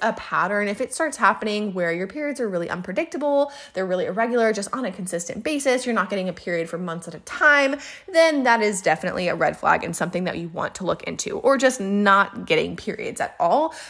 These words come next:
Um, obviously separate from if you are on some type of hormonal birth control that does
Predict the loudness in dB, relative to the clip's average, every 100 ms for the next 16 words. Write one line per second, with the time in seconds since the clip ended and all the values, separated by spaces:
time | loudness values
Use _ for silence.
0 | -2 -2 2 2 2 -2 -2 -4 -2 -2
1 | 2 0 0 -4 -4 -10 -8 -8 -2 0
2 | 2 0 -2 -2 -2 -2 -6 -8 -8 -8
3 | -8 -6 -4 -6 -6 -8 -4 -2 -2 -2
4 | 0 0